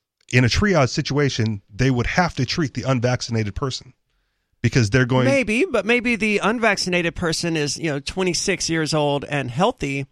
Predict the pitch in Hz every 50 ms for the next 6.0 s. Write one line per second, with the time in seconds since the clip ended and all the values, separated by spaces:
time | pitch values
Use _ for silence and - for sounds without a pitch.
0 | _ _ _ _ - 151 156 151 147 156 151 147 147 - 65 - _ _ - 170
1 | 220 240 - 185 160 151 147 147 - - 151 151 147 - 151 147 143 - 139 147
2 | 143 139 135 123 - - _ _ _ _ - - 156 151 135 - 107 - - -
3 | 185 175 156 160 160 147 - 170 156 139 147 139 139 139 131 147 208 226 202 180
4 | 175 165 - - 151 151 147 147 143 131 - - - 131 131 165 147 139 135 127
5 | - - - 147 135 - 147 131 127 135 - 294 262 - - - - - - -